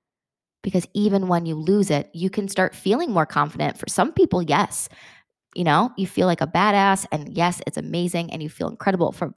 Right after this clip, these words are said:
those of you who sometimes will feel like, "I will feel more confident when I lose the ten pounds," sometimes that's not the case.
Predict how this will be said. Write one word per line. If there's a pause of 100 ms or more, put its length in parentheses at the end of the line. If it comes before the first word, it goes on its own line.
(180)
those
of
you (340)
who
sometimes
will
feel
like,
"I
will
feel
more
confident (160)
when
I
lose
the
ten
pounds," (1400)
sometimes
that's
not
the
case.